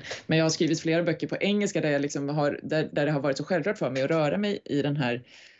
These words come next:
det sättet att tänka teologi på. Eh, men det har inte varit så framträdande, tror jag, i svensk, eh, teologisk, mm, tradition, eller, liksom, i, ja. Så att därför så,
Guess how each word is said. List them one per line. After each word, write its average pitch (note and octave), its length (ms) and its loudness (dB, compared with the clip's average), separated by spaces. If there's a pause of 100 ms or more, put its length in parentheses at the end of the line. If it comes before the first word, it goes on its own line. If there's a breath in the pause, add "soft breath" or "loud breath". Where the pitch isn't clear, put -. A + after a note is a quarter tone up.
(180 loud breath)
det D3 220 2
sättet G#3+ 460 -2
att C#3 160 -2
tänka C3+ 380 0
teologi D3+ 640 2
på. A2+ 420 0 (540 loud breath)
Eh, D3 240 2
men D3+ 160 4
det D3+ 60 4
har E3+ 120 4
inte F#3 140 0
varit D3+ 300 2
så D#3 120 -4
framträdande, E3 800 0
tror C3+ 200 0
jag, B2+ 100 4
i C3 40 2
svensk, F3 520 -2
eh, - 240 -4
teologisk, C#3 760 0 (120)
mm, - 500 -4 (180)
tradition, - 560 0
eller, - 200 -2
liksom, - 300 -6
i, - 120 -4 (260)
ja. - 300 -2 (560 loud breath)
Så - 160 0
att C#3+ 140 -2
därför C#3+ 300 0
så, C3 300 -2